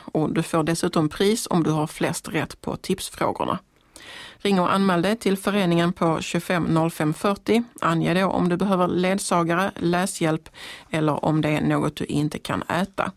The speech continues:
Anmälan gör du senast torsdagen den elfte oktober. Välkomna önskar styrelsen genom Eva. Och så är det dags att, eh, beställa tjugohundratretton års almanacka.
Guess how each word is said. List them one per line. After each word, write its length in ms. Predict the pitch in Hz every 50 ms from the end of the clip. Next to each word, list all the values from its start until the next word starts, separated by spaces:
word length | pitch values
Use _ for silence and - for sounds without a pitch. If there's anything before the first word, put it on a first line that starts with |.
| _ _ - - - - - - - - - - - -
Anmälan 400 | - 180 175 170 165 185 220 233
gör 180 | 196 202 190 175
du 120 | 170 165
senast 380 | - - 165 160 151 147 - -
torsdagen 540 | - 170 170 - - - 151 147 151 165
den 180 | 165 - 147 - -
elfte 400 | - 135 151 160 - - - - -
oktober. 680 | - - - - - - - 254 214 170 - - - - - - -
Välkomna 680 | - - 147 156 156 - - - 165 160 170 196 -
önskar 340 | - 202 208 - - 165 156
styrelsen 680 | - - - - 151 156 - - - - - - - -
genom 320 | - - - - - - - - -
Eva. 440 | - 98 82 90 147 76 - - - - _ _ _ _ _ _ - - - - - - - - - - - - - _ _ _ _ -
Och 160 | - 202 202 208
så 100 | - 220
är 60 | 220
det 80 | 220
dags 300 | 208 214 190 180 - -
att, 320 | - 175 170 170 - - -
eh, 200 | 160 160 160 160
beställa 520 | - 165 165 - - 170 160 160 160 160
tjugohundratretton 960 | - - - 165 160 160 156 156 - - - - 175 - - - 151 147 165 - -
års 300 | 165 160 160 - - -
almanacka. 600 | - 175 202 220 208 - - - - - - -